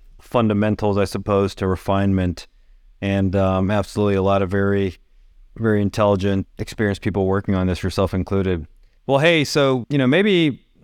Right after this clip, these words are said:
I'll start out as we kind of wrap up here, you know, parting thoughts for the listenership. Again, I finished my, um,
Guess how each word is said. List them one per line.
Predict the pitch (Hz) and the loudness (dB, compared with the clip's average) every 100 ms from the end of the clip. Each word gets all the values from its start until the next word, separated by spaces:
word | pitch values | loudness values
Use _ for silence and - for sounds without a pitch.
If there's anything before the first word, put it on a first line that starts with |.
| - | -6
I'll | 117 123 | -2 -2
start | - 127 107 | -2 0 2
out | 95 92 101 | 2 2 2
as | 104 98 | 0 -2
we | 101 | -2
kind | 110 101 | -2 -2
of | 87 - - | -4 -10 -10
wrap | 104 101 95 104 | -2 0 0 0
up | 98 - | 0 0
here, | 101 95 95 98 - 104 | 0 0 0 -4 -8 -4
you | |
know, | 98 | -2
parting | 95 117 104 95 | -2 0 0 0
thoughts | 101 98 98 | 0 0 0
for | 95 | -2
the | |
listenership. | 92 95 98 90 101 98 82 - _ - - _ - - | -2 -4 -4 -2 0 0 -2 -16 _ -20 -20 _ -10 -4
Again, | 110 110 104 101 | 0 2 2 0
I | 101 | -2
finished | - 104 98 104 | -2 -2 0 0
my, | 98 98 92 | 0 0 0
um, | 95 98 | -2 -4